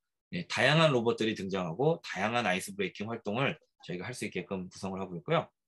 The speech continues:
아, 저희가, 어, 일을 작게 하는 것보다 일을 크게 벌리는 걸 좋아해서요.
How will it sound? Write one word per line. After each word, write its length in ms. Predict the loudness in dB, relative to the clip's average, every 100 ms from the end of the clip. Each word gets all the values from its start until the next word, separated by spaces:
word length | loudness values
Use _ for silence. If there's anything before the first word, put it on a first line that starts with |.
| _ _ _ -18 -18 -18 _
아, 160 | -12 -4
저희가, 540 | 0 2 4 2 2
어, 100 | -6 2
일을 240 | 4 4
작게 280 | 2 -2 -2
하는 160 | 0
것보다 200 | -2 0
일을 160 | -2 -2
크게 300 | -2 2 4
벌리는 280 | 6 6 2
걸 100 | -2
좋아해서요. 560 | -2 -2 -2 -2 -4